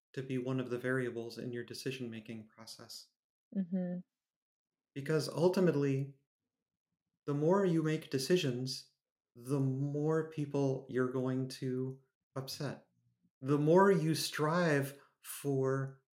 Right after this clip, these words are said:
Speaker 1: pleasing the greatest number of people
Speaker 2: Mm-hmm.
Speaker 1: the leas-, the less effective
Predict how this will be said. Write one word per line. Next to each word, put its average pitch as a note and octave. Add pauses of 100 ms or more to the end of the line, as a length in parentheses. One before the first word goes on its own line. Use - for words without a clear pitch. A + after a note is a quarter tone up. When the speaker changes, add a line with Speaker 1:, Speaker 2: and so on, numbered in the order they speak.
Speaker 1:
pleasing D3+
the C#3
greatest C#3
number C#3+
of B2+
people C3 (720)
Speaker 2:
Mm-hmm. F#3+ (680)
Speaker 1:
the C#3+
leas-, D3+
the C#3+
less D3
effective C#3+